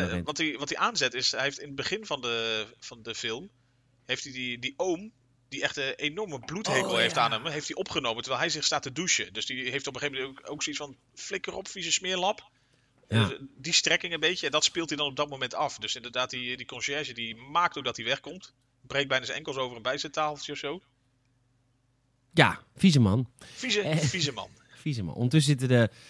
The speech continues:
Speaker 2: de familie is in, eh, in Miami bij een, een of ander motel aangekomen, want ze hebben natuurlijk geen geld, want, eh, Kevin heeft al het geld meegenomen. Dus ze zitten in een of andere cheap-ass, eh, motel.
Speaker 1: Ja, een soort crackpand of zo. Het is, eh, heel loesje. Het is ook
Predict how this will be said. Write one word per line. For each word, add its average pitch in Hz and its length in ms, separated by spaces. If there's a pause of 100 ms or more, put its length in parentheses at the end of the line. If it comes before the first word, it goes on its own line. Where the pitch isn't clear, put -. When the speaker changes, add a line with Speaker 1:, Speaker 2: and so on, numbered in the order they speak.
(440)
Speaker 2:
de 120 80
familie 139 500
is 120 120
in, 110 160
eh, 104 220
in 104 100
Miami 104 420
bij 98 120
een, 87 100
een 98 120
of 92 60
ander 101 180
motel 98 360
aangekomen, 92 400
want 95 120
ze - 80
hebben 95 200
natuurlijk 95 320
geen 127 100
geld, 139 160
want, 92 220
eh, 92 120
Kevin 117 280
heeft 92 160
al 87 100
het 87 100
geld 135 240
meegenomen. 113 440
Dus 101 80
ze 92 60
zitten 98 220
in 92 120
een 92 60
of 87 60
andere 87 220
cheap-ass, 87 580
eh, 82 60 (640)
motel. 120 920 (420)
Speaker 1:
Ja, 110 80
een 107 60
soort - 160
crackpand 117 560
of 104 80
zo. 107 180
Het 98 100
is, 104 160
eh, 113 80 (800)
heel 175 320
loesje. 180 240
Het 151 100
is 151 80
ook 147 140